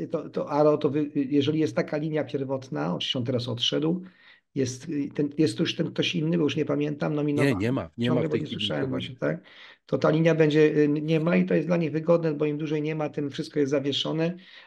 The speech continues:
Speaker 1: a strategia jest ewidentnie taka, maksymalnie hamować postęp, y, ujawnienia prawdy. Oczywiście pod szyldem nauki, pod szyldem powagi, pod szyldem jakichś tam raportów.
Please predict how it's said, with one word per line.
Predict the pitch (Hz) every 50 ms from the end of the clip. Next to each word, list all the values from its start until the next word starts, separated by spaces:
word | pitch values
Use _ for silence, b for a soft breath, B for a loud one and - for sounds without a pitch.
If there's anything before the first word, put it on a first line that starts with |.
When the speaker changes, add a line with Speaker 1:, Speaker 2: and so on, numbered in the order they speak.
| B B
Speaker 1:
a | 143 139
strategia | 120 - - 160 147 - 165 165 156 156 160 165 156 156 160 -
jest | 156 156 165 160 - -
ewidentnie | 180 165 175 170 180 180 185 180 - - 156 139
taka, | - 160 160 - 170 160 160 160 151
maksymalnie | 147 156 160 160 - - 160 156 160 170 185 185 185 185 185 185 185 190 202 190 - B B B B B B
hamować | - - 151 151 160 175 180 175 170 185 185 190 185 185 - - - - 143 123
postęp, | 165 156 151 156 151 - - - 165 170 175 175 175
y, | 156 165 151 147 147 147 147 143
ujawnienia | 156 151 151 147 143 156 165 160 156
prawdy. | 156 156 156 160 151 143 131 131 127 135 135 - - _ _ _ b b b b b b
Oczywiście | 160 156 - 170 156 180 180 - 165 151
pod | - 160 151 -
szyldem | 170 165 147 147 139 139
nauki, | 147 151 160 165 160 160 - 165 160 160 160 156 156 156 B B B B B
pod | B 139 123
szyldem | - 156 147 143 135 120
powagi, | 127 135 120 143 147 147 143 135 143 143 143 139 139 143 143 143
pod | - 139
szyldem | 120 147 147 139
jakichś | 123 - -
tam | 143 139
raportów. | 139 131 131 151 151 143 143 139 - 147 143 139 139 135 - _